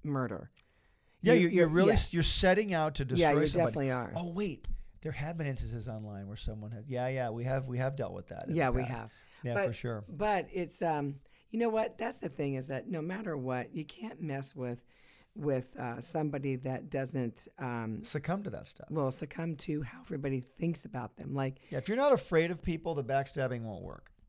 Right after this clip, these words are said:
Speaker 1: Yeah, but if you are, if you are very, if you have no confidence and you are a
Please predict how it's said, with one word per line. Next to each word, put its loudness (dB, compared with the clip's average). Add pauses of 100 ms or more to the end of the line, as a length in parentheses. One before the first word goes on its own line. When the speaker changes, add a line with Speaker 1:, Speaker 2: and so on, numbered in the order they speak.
Speaker 1:
Yeah, 2
but 0
if 0
you 6
are, 8
if 0
you 4
are 6
very, 4
if -2
you 4
have 2
no 4
confidence 2 (500)
and 2
you 2
are 2
a -2